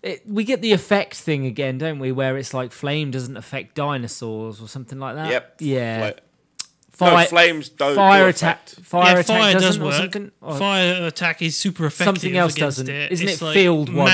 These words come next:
Speaker 3: magic
Speaker 1: or
Speaker 3: or something
Speaker 1: yeah,
Speaker 3: like that.
Speaker 1: something, some bullshit that doesn't make any sense
Speaker 2: Yeah, 'cause
Speaker 1: anyway.
Speaker 2: he summons his flame knighty thing to defeat him.
Speaker 3: Yeah.
Speaker 2: He gets
Speaker 1: Yeah.
Speaker 2: a bonus.
Speaker 1: And Joey, Joey seems to forget constantly that there's a field bonus that's
Speaker 2: How do you not understand this?
Speaker 1: I don't, the fucking points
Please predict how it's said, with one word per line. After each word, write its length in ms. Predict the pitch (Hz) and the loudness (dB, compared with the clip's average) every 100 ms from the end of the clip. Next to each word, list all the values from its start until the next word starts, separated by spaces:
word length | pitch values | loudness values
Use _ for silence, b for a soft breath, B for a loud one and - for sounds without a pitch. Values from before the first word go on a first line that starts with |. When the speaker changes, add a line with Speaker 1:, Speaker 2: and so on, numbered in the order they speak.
| 165 156 | 2 0
Speaker 3:
magic 220 | 147 127 | -2 -4
Speaker 1:
or 40 | |
Speaker 3:
or 60 | 147 | -8
something 380 | - 147 - 135 | -8 -10 -8 -4
Speaker 1:
yeah, 300 | 127 127 127 | -2 -2 -4
Speaker 3:
like 120 | 127 | -6
that. 40 | |
Speaker 1:
something, 460 | - 220 - 123 113 | -6 -6 -6 -12 -12
some 340 | - 220 180 - | -10 -8 -8 -8
bullshit 560 | 147 135 120 - 123 - | -6 -6 -6 -8 -8 -10
that 260 | 110 - | -18 -14
doesn't 300 | - 127 127 | -10 -8 -8
make 220 | 120 123 117 | -10 -10 -10
any 160 | 113 | -10
sense 260 | - 113 107 | -12 -10 -4
Speaker 2:
Yeah, 140 | 143 | -4
'cause 60 | 120 | -4
Speaker 1:
anyway. 140 | 113 | -6
Speaker 2:
he 60 | 208 | -4
summons 280 | 175 151 120 | -4 -4 -8
his 180 | 123 - | -12 -14
flame 380 | - 143 127 | -6 -4 -4
knighty 280 | 104 95 - | -8 -12 -14
thing 320 | - 90 85 - | -16 -14 -14 -18
to 100 | - | -20
defeat 320 | 90 101 55 | -16 -16 -16
him. 160 | 55 _ _ _ _ | -20 _ _ _ _
Speaker 3:
Yeah. 240 | 165 139 131 _ | -14 -12 -12 _
Speaker 2:
He 60 | 117 | -16
gets 120 | 104 | -12
Speaker 1:
Yeah. 80 | 113 | -10
Speaker 2:
a 40 | |
bonus. 360 | 98 87 71 - - | -8 -10 -12 -12 -4
Speaker 1:
And 140 | 190 | 0
Joey, 340 | 208 220 208 175 | 4 4 2 0
Joey 320 | 175 196 185 | 0 0 0
seems 260 | - 175 - | -2 -6 -6
to 100 | 165 | -4
forget 400 | 170 165 160 - | -2 0 -2 -2
constantly 580 | 160 143 - 139 131 | -6 -4 -8 -6 -6
that 160 | 131 131 | -6 -6
there's 220 | 139 123 | -6 -6
a 40 | 123 | -6
field 320 | 143 127 110 | -4 -4 -6
bonus 440 | 117 110 107 104 | -8 -8 -8 -12
that's 360 | 123 98 - - _ _ _ _ | -12 -12 -14 -14 _ _ _ _
Speaker 2:
How 220 | - 196 240 | -6 -4 -4
do 100 | 220 | -8
you 100 | 185 | -12
not 340 | 156 156 - | -4 -4 -4
understand 580 | 131 113 - 113 110 87 | -8 -10 -8 -6 -8 -10
this? 280 | 71 64 - | -18 -18 -12
Speaker 1:
I 60 | 165 | -12
don't, 220 | 208 214 | -10 -2
the 120 | 233 | -2
fucking 640 | - - 294 294 294 262 | -2 0 0 0 -8 -8
points 520 | - 233 190 165 - | 0 2 2 0 -8